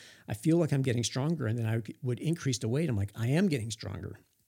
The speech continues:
And I started noticing my posture getting, uh, you know, better. And, you know, I started looking fitter.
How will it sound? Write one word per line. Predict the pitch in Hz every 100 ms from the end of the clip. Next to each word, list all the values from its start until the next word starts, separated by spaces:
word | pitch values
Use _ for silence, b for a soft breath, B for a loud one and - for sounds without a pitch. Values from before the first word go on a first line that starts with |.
| _ _ _ - -
And | 120
I |
started | - 139 135
noticing | 135 127 147 123
my | 110
posture | - 156 151 -
getting, | 123 117 110 - 151
uh, | - 98
you | 226 123
know, | 107 104 B B B B -
better. | 135 131 113 110
And, | 113 107 110 -
you | 233 139 110
know, | 107 - - - _ _ _ _ _ _
I | 120
started | - - 143 135
looking | 127 139 127 123 110
fitter. | - - 123 - -